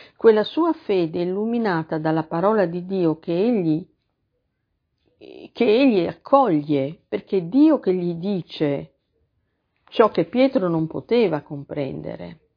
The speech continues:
da solo. Questa pietra è deposta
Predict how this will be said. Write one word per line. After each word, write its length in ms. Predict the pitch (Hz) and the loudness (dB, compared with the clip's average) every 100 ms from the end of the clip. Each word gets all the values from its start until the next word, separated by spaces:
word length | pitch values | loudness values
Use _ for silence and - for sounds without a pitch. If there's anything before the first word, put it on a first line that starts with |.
| _ | _
da 200 | 139 135 | -10 -10
solo. 600 | - - - - - - _ _ _ _ _ _ _ _ - - - | -10 -10 -8 -10 -12 -18 _ _ _ _ _ _ _ _ -20 -20 0
Questa 340 | 277 285 311 | 2 4 2
pietra 800 | 302 254 190 151 - 160 165 165 _ _ _ _ | 2 2 2 0 -2 -6 -6 -8 _ _ _ _
è 100 | 185 | -4
deposta 920 | 180 196 254 233 - - 175 156 | -2 2 4 4 0 -12 -10 -10